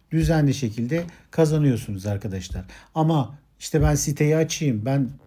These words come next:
maçları takip edeyim, nasıl bitecek, nasıl olacak? Şimdi bu arada ne oluyor? İddia sizi kandırır arkadaşlar. Bahis sizi kandırır. Hani derler ya şeytana uymak. Baktığınızda, "Ha, ben buna Canada bir gol oynuyorum. Aa, bu iki maça da oynuyorum. Aa,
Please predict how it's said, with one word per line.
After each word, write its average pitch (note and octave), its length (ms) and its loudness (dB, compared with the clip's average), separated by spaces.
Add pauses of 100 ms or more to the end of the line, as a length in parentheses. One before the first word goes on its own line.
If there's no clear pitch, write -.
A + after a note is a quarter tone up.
(140)
maçları C3 460 0
takip C#3+ 380 -2
edeyim, A#2+ 280 0
nasıl B2+ 260 -2
bitecek, C#3 340 -6
nasıl B2+ 240 -4
olacak? A#2+ 380 -4 (300)
Şimdi A2 360 -4
bu F3 200 0
arada D#3 400 0
ne E3 100 0
oluyor? E3+ 500 2 (640)
İddia D3 360 2
sizi D3 220 -4
kandırır C#3+ 440 2
arkadaşlar. G2 680 -6 (220)
Bahis B2 240 -2
sizi B2+ 260 -6
kandırır. G#2+ 640 -6 (520)
Hani A#2+ 240 -2
derler C#3 300 2
ya B2+ 120 0
şeytana A2 480 -2
uymak. G2+ 420 -4 (760)
Baktığınızda, D#3+ 800 2
"Ha, D#3+ 100 2
ben E3 180 0
buna E3+ 280 0
Canada D3+ 420 2
bir D3 80 2
gol C#3+ 200 2
oynuyorum. A#2 340 2
Aa, E3 200 2
bu D#3+ 100 0
iki D#3 180 -2
maça E3+ 280 0
da D3+ 60 0
oynuyorum. A2 320 -2
Aa, D#3 60 -4